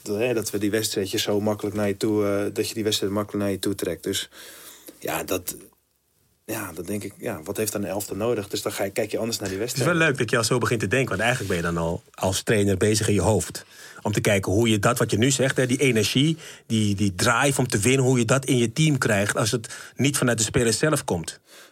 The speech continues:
Speaker 1: Nee, maar dat is, dat is ook iets belangrijks, denk ik. Eh, hetzelfde als je, kijk, je kan, als je beelden gaat terugkijken, kan je op alles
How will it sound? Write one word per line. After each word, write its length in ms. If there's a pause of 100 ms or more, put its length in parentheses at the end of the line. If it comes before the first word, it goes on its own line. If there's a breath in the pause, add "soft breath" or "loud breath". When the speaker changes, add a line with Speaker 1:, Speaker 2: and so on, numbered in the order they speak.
Speaker 1:
Nee, 200
maar 120
dat 160
is, 160
dat 200
is 100
ook 120
iets 140
belangrijks, 500
denk 180
ik. 260 (240)
Eh, 180
hetzelfde 640
als 180
je, 240
kijk, 180
je 100
kan, 260
als 160
je 60
beelden 280
gaat 160
terugkijken, 500
kan 140
je 80
op 200
alles 520